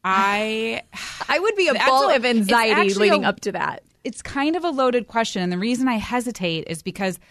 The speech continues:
Speaker 1: I immediately wanna say, think to say yes, because it's something I wanted so badly.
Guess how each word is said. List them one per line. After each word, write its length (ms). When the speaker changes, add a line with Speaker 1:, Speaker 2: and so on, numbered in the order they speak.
Speaker 1:
I 440
immediately 760
wanna 280
say, 800
think 180
to 80
say 360
yes, 440
because 240
it's 100
something 280
I 80
wanted 360
so 300
badly. 760